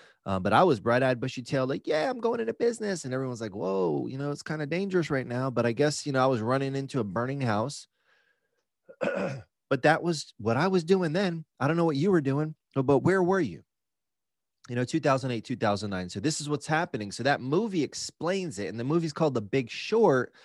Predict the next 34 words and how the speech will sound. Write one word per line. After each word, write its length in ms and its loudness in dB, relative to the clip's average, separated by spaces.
because 340 -2
there's 280 0
a 60 0
guy 460 4
in 280 0
there 360 -8
and 120 -4
then 100 0
a 40 0
few 240 2
other 160 2
guys 400 0
that 160 -4
follow 380 4
him 400 -10
that 180 4
realizes 1200 2
what's 240 0
happening 440 -2
with 200 0
the 220 0
housing 460 0
market 420 -4
and 100 -8
how 300 -2
everybody 680 2
and 120 -6
their 120 -2
mother, 340 -2
cother-, 420 0
mother, 580 0
cousin, 540 0
brother, 540 -2
sister 680 -2